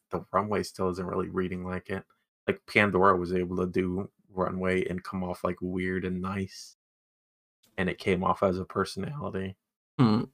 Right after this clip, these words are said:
Speaker 2: Well,
Speaker 1: Stacy's just
Speaker 2: yeah,
Speaker 1: kinda, like,
Speaker 2: that's
Speaker 1: just
Speaker 2: what they
Speaker 1: walking out
Speaker 2: said. "We
Speaker 1: there.
Speaker 2: need more personality."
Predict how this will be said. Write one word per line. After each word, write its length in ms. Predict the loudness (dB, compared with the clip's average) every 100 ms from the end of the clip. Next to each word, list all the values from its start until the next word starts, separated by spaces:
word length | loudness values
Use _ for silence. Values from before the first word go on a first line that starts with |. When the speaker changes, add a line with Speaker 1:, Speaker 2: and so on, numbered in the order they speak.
| 6
Speaker 2:
Well, 220 | 12 12
Speaker 1:
Stacy's 120 | 12 12
just 80 |
Speaker 2:
yeah, 160 | 12 12
Speaker 1:
kinda, 160 | 10 10
like, 140 | 12
Speaker 2:
that's 100 | 10
Speaker 1:
just 80 | 10
Speaker 2:
what 100 | 12
they 80 | 12
Speaker 1:
walking 240 | 12 12
out 280 | 12 12 12
Speaker 2:
said. 80 | 8
"We 80 | 10
Speaker 1:
there. 40 |
Speaker 2:
need 160 | 12 12
more 240 | 12 10
personality." 880 | 10 10 10 8 8 8 6 4